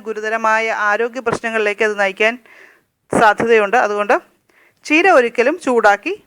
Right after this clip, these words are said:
വീണ്ടും ചൂടാക്കി ഉപയോഗിക്കുന്നത് ഒഴിവാക്കേണ്ടതാണ്. നമ്മളിപ്പോൾ പല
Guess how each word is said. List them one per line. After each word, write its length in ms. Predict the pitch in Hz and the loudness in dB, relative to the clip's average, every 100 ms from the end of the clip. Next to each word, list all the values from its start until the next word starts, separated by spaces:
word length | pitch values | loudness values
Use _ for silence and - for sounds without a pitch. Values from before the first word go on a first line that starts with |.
| 214 | -4
വീണ്ടും 220 | 240 285 320 | -2 0 0
ചൂടാക്കി 320 | 262 214 208 233 | 2 2 0 -2
ഉപയോഗിക്കുന്നത് 520 | 202 202 202 208 240 392 _ _ - | 0 0 -2 -4 -4 -4 _ _ -4
ഒഴിവാക്കേണ്ടതാണ്. 720 | 226 202 202 208 196 202 247 - - - - _ _ _ _ _ _ _ _ _ _ 254 | 0 2 0 -2 -2 -2 -2 -6 -14 -18 -20 _ _ _ _ _ _ _ _ _ _ -4
നമ്മളിപ്പോൾ 360 | 277 311 320 320 269 | -2 -2 -4 0 0
പല 160 | 247 | 0